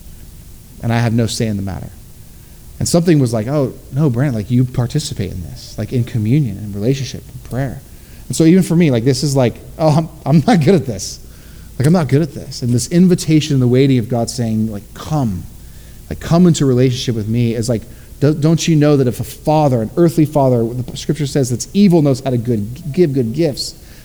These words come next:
how much more does your Father in heaven give good gifts to those who ask?"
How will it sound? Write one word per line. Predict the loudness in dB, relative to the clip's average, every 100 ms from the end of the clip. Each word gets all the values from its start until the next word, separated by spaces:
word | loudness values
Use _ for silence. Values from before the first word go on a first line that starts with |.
| -8
how | 0 4
much | 4 4
more | 4 6 6 4 0
does | -2
your | 0
Father | 0 2 2
in | 2
heaven | 0 -2 -2 -6 -8 -16 -20 -2
give | 2 2 2
good | 2 2
gifts | 0 0
to | -2
those | -2 -4
who | -8
ask?" | -10 -10 -14 -20